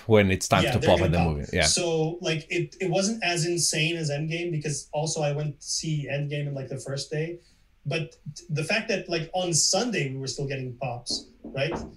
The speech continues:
Speaker 2: So it, it was still, like, a non-casual audience, right? And the, because of the covid rules, you have to have, like, a space between the seats,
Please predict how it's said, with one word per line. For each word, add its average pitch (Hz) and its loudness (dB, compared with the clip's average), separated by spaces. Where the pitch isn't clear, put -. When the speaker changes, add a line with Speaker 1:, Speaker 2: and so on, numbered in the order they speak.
Speaker 2:
So 165 -2
it, 165 0
it 170 -2
was 170 0
still, 202 -2
like, 185 2
a 170 -4
non-casual 151 -4
audience, 127 -6
right? 139 -8
And 156 -2
the, 151 0
because 175 -2
of 160 -4
the 147 0
covid 175 -2
rules, 123 -8
you 139 -4
have 156 -4
to 147 -4
have, 143 0
like, 131 -6
a 139 -4
space - -2
between 135 -6
the 127 -6
seats, - -2